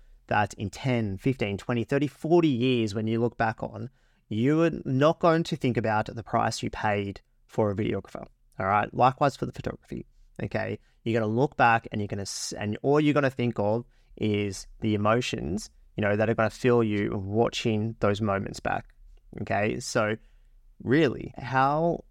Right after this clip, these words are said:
much do those moments mean to you? And from someone that didn't get videography on his wedding day, I've been married eight years now, and it is, it is pretty, yeah, it is pretty heartbreaking. I don't have those moments to go back on.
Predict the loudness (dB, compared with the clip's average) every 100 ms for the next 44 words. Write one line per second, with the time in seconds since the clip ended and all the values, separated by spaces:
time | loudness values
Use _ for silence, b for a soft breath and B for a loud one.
0 | -20 -10 -2 -2 -2 -2 0 2 2 -2
1 | -2 -4 -6 -6 -8 -10 -10 -8 -4 -2
2 | -2 -2 2 4 6 4 2 0 0 0
3 | 0 -2 0 0 0 -2 -2 0 0 -2
4 | -4 -2 -2 0 -2 0 0 0 -2 -10
5 | -8 -6 -2 -2 0 -2 -2 2 2 2
6 | 0 0 -2 -6 -14 -12 -2 2 2 0
7 | -8 _ -20 -20 -20 -20 -10 -6 -2 0
8 | 0 -2 -4 -4 -6 -4 -4 -2 -2 -4
9 | -8 -16 -18 -10 -2 -2 -2 -4 2 4
10 | 6 6 4 4 2 -2 -2 0 0 4
11 | 6 8 6 6 2 0 0 0 0 -2
12 | -2 -4 -4 -6 -8 -8 -8 -8 -12